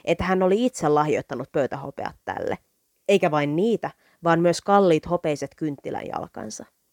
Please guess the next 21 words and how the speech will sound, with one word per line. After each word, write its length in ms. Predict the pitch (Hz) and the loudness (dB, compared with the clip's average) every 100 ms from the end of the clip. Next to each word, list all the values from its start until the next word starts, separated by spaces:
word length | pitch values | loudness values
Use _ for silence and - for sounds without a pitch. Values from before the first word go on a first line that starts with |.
| _ _ _ _ _ _ _ _ _ _ _ - | _ _ _ _ _ _ _ _ _ _ _ -2
Tämä 220 | 247 294 | 2 2
horjuttaa 600 | 247 214 185 165 156 151 | 4 4 4 0 0 2
Valjeanin 480 | 160 160 151 143 143 | 4 4 2 -4 -2
maailmankuvaa, 840 | 151 151 139 135 - 143 147 147 - _ _ | 0 0 -2 -6 -8 -10 -6 -6 -8 _ _
ja 80 | 196 | 2
hän 160 | 208 214 | 4 4
ymmärtää, 640 | 240 240 165 165 151 151 - _ _ | 4 4 2 -2 -2 -4 -4 _ _
että 180 | 185 185 | -6 -2
hänelle 320 | 180 185 175 | 2 4 6
on 120 | 165 160 | 4 2
tätä 220 | 180 175 | -2 -2
kautta 320 | 156 151 156 | -2 -2 -4
tarjottu 440 | 165 160 151 - | -2 0 -2 -4
mahdollisuus 680 | 165 185 185 147 143 151 147 | 0 0 2 0 -2 -6 -4
aloittaa 460 | 156 156 139 147 135 | -2 -2 -2 -4 0
elämänsä 480 | 165 147 123 143 - | 0 0 -4 -8 -10
uudelleen. 640 | 139 139 - 85 - - - _ _ _ _ | -6 -6 -6 -8 -8 -12 -14 _ _ _ _
Ja 100 | 185 | 0
niin 160 | 196 202 | 2 2
hän 120 | 220 | 0
tekeekin, 560 | 269 269 - - - | -4 -6 -6 -8 -10